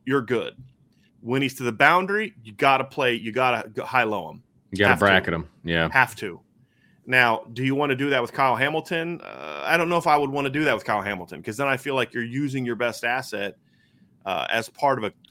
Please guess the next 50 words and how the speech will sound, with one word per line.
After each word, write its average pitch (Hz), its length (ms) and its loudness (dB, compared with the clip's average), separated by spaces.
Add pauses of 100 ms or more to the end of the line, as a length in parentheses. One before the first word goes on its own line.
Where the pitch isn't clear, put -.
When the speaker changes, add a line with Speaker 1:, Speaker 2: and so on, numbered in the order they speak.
Speaker 1:
tag 143 280 0
team. 120 160 -6
I 117 80 -2
think 120 140 -4
you're 131 120 -2
gonna 131 120 -2
have 131 160 -2
to 120 80 -6
really 123 220 6
Speaker 2:
Right. 113 120 8
Speaker 1:
make 107 100 -4
sure 139 160 0
that, 120 80 -4
Speaker 2:
Wh-, 143 100 4
wh-, - 40 -4
Speaker 1:
that 120 60 -2
Speaker 2:
when 165 100 10
it's 127 140 6
a 139 40 4
Speaker 1:
Houston 117 120 0
Griffith 123 300 -6
and, 107 160 -8
and, 107 240 -6
and 104 200 -10
D 135 100 2
J 147 60 12
Speaker 2:
Yeah. 113 220 8
Speaker 1:
Brown 127 200 2
are, 104 200 -6
are, 101 140 -4 (160)
are 104 200 -4 (140)
doing 123 200 0
a 117 40 0
better 120 240 0
job 113 320 0
getting 110 180 -4
off 110 200 -2
the 110 80 -6
hash 104 220 -2
than - 60 -12
they 113 80 -2
did 113 140 -4
last 117 240 -4
week. 185 180 -2
And 135 140 -2
that 156 200 4
is 135 120 -8
gonna 147 160 -2
then 139 220 0
put, 143 240 -2